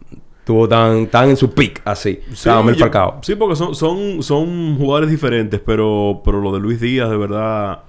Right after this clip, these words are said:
Speaker 2: eh, creo que hace, hace, ¿tú sabes algo? Yo veo a Luis Díaz y a mí me recuerda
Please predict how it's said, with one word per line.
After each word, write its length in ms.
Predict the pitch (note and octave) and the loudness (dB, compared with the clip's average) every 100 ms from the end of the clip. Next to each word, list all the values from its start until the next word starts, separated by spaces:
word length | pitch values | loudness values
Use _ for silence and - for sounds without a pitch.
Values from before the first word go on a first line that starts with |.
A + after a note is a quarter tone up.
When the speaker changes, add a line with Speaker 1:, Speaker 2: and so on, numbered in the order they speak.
| - - - - - - | -20 -20 -20 -20 -16 -8
Speaker 2:
eh, 960 | F#2+ F#2+ F#2 F#2 F2+ F2+ F#2 F2 E2 | -6 -4 -4 -6 -8 -8 -10 -12 -14
creo 220 | - G#2 B2+ | -2 -2 0
que 100 | C#3 | -2
hace, 180 | C3+ C3+ | -2 -4
hace, 800 | A2 A2 D3 C3 B2 A2 G2+ F2+ - - - - | -6 -6 -4 -4 -4 -6 -8 -10 -16 -20 -18 -10
¿tú 100 | C#3 | -4
sabes 180 | G3+ F3+ | 0 0
algo? 260 | C3 A2+ - | 0 -2 -2
Yo 140 | A#2 E3 | 0 2
veo 120 | F#3+ | 2
a 40 | |
Luis 200 | F3+ F3+ | 0 0
Díaz 420 | E3+ E3 A#2 A2 - | 0 0 -2 -6 -8
y 80 | A#2 | -4
a 60 | A#2 | -2
mí 100 | C3 | -2
me 140 | D#3 | -4
recuerda 760 | D3+ C3+ D3+ D3 A#2+ G#2 G2 | -4 -4 -2 -2 -4 -6 -10